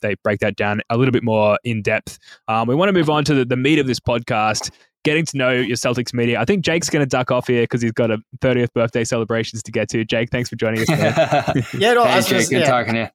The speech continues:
Speaker 3: I, yeah, I appreciate you, like, meeting you virtually, Bobby. I've been listening to you <laughs> back when, uh, uh, you were doing, like, halftime shows with Kungu on, uh, Twitter. So I've been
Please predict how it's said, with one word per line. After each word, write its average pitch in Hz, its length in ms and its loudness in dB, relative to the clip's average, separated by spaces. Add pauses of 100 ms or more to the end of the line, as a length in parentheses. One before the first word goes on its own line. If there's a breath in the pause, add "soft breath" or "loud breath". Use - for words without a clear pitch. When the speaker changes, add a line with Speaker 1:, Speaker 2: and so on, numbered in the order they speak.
Speaker 3:
I, 165 160 -2
yeah, 190 160 2
I - 20 4
appreciate 165 500 -2
you, 156 240 -2
like, 139 260 -4
meeting 156 340 0
you 156 140 -2
virtually, 156 420 0
Bobby. 165 300 2
I've 165 80 -2
been 147 240 -2
listening 165 320 -2
to 170 140 -2
you 160 220 -2
<laughs> - 100 -20
back 160 300 -2
when, 151 220 0
uh, 147 520 2 (240)
uh, 151 180 0
you 165 100 -4
were 165 60 0
doing, 165 180 0
like, 135 140 0
halftime 147 440 -2
shows 147 280 0
with 135 180 -4 (120)
Kungu 151 520 0
on, 135 240 2
uh, 127 260 0
Twitter. 151 380 -2
So 139 160 -2
I've 143 140 0
been 135 260 -4